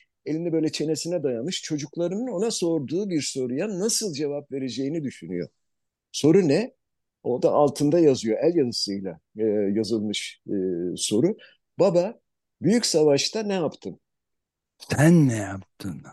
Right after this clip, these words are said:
Speaker 1: Büyük savaşta sen ne yaptın? Pardon, evet, sen çok önemli, büyük harfle hatta. "Baba, büyük savaşta sen ne yaptın?" Bu aslında Büyük Britanya ordusunun bir, e, propaganda posteri.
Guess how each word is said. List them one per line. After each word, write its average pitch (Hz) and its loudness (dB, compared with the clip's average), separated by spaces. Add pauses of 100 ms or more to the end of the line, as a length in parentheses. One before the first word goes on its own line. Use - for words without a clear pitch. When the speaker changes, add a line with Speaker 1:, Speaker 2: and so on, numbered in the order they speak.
(160)
Speaker 1:
Büyük 170 0
savaşta 131 2
sen 175 2
ne 123 0
yaptın? 104 -8
Pardon, 95 -4
evet, 101 2
sen 127 4
çok 147 2
önemli, 92 0
büyük 117 4
harfle 95 -2
hatta. 85 -8 (320)
"Baba, 131 6
büyük 165 6
savaşta 143 4
sen 190 0
ne 135 0
yaptın?" 98 -8 (400)
Bu 233 4
aslında 233 2
Büyük 156 0
Britanya 208 -2
ordusunun 156 0
bir, 190 0
e, 139 0 (100)
propaganda 175 0
posteri. 98 -6